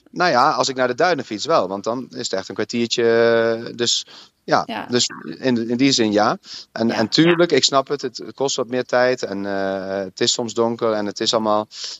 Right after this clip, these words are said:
Speaker 1: hè, het
Speaker 2: Mm.
Speaker 1: kost extra energie, maar ja, ik zou het toch mensen willen aanbevelen om, om waar mogelijk, om dat wel te doen, ja.
Speaker 2: Ja.
Speaker 1: Ja, zeker.
Speaker 2: Dat is een goeie.
Speaker 1: Ja.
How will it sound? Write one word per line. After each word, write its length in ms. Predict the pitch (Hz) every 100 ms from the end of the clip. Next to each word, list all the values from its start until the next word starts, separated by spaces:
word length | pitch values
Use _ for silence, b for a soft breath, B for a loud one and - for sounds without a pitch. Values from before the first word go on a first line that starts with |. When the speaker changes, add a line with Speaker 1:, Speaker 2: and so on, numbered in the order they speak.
| -
Speaker 1:
hè, 80 | 127
het 80 | 147
Speaker 2:
Mm. 40 |
Speaker 1:
kost 200 | 139 -
extra 320 | - 120 -
energie, 380 | 117 110 113 151
maar 240 | 151 123 117 B B B
ja, 180 | - 104
ik 120 | 117
zou 160 | - 147
het 100 | -
toch 160 | 160
mensen 300 | 156 147 -
willen 140 | 143 131
aanbevelen 480 | 135 127 131 127 120
om, 180 | 120 110
om 340 | 110 110 90
waar 240 | 117 131
mogelijk, 500 | 117 120 156 170 175
om 120 | 143 127
dat 160 | 123
wel 120 | 123
te 120 | 120 107
doen, 180 | 90
ja. 100 | 85
Speaker 2:
Ja. 60 | 85 - _ _ -
Speaker 1:
Ja, 180 | 113 -
zeker. 260 | - 104 92 87 _ _
Speaker 2:
Dat 20 | 277
is 60 |
een 60 | 269
goeie. 240 | 202 185 185
Speaker 1:
Ja. 140 | -